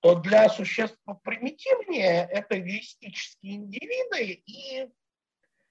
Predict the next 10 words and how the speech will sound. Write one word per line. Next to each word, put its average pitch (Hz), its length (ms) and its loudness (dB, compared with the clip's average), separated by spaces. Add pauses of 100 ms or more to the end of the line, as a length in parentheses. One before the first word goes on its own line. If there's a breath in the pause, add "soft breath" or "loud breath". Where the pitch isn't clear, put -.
(240)
тесное 233 460 6
сближение 240 760 4
вызывает 202 540 2
сильный 285 340 -12
страх - 340 0
и - 40 -14
стресс. - 360 -10 (840)
Например, 139 520 2
у 170 80 4
птиц, - 340 -8